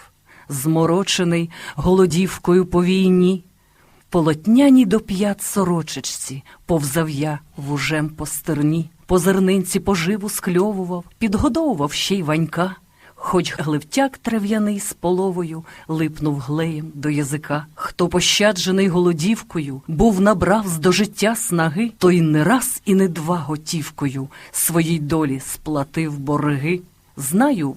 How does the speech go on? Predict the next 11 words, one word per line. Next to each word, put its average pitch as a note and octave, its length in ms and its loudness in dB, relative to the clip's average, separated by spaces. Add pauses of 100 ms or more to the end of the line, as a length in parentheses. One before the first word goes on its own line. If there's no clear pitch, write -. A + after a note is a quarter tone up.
(120)
виконав, D#3+ 600 -4
перевиконав C#3+ 680 -6 (140)
обіцянку F#3 720 2
свою F#3+ 480 2
Іван. G3 480 -2 (240)
Я A3 200 6
також E4+ 380 2
з D3+ 80 -2
голови A3+ 400 4
не A3+ 120 4
викинув A#3 520 2